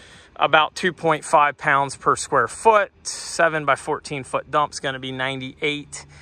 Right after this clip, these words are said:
Ninety-eight times roughly two point five pounds per foot. You're gonna add probably just shy of two hundred fifty pounds in the floor of this dump trailer alone. That's just the added weight in the floor. So again, when we said this is a heavyweight dump,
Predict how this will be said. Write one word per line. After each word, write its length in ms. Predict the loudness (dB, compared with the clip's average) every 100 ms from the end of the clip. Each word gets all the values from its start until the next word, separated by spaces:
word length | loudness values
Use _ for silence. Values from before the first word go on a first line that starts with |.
| -20 -8
Ninety-eight 680 | -6 -4 -4 -4 -4 -6 -6
times 360 | 0 0 0 2
roughly 440 | 2 2 -4 -6
two 200 | -8 -10
point 400 | -8 -6 -6 -6
five 380 | -2 0 0 -2
pounds 380 | -2 -2 -4 -6
per 160 | -6
foot. 320 | -2 2 2 0
You're 180 | -4
gonna 200 | -4 -6 -6
add 400 | -2 0 -2 -6 -20 -20 -8
probably 260 | 2 4 4
just 160 | 0 2
shy 220 | 4 2
of 60 |
two 180 | -2 -4
hundred 240 | -2 -4 -4
fifty 300 | -8 -8 -6
pounds 340 | -2 -2 -2
in 80 | -6
the 60 |
floor 280 | -6 -4 -2
of 80 | -2
this 140 | 0
dump 200 | 2 2
trailer 440 | 2 0 2 0 -2
alone. 420 | 0 0 0 -4
That's 240 | -10 -10
just 460 | -8 -2 -2 -4 -18 -20 -20 -20 -10
the 180 | -8 -2
added 280 | -2 -2 -4
weight 260 | -4 -4
in 160 | -8 -8
the 80 | -10
floor. 640 | -10 -6 -4 -6 -10 -18 -20 -20 -20 -20 -20
So 140 | -12 -8
again, 320 | -4 -4 -4
when 140 | -6
we 80 | -4
said 200 | -2 -2
this 160 | -4 -4
is 140 | -2
a 140 | -2
heavyweight 720 | -2 0 0 0 -2 -2 0 2
dump, 580 | 4 4 0 -6 -10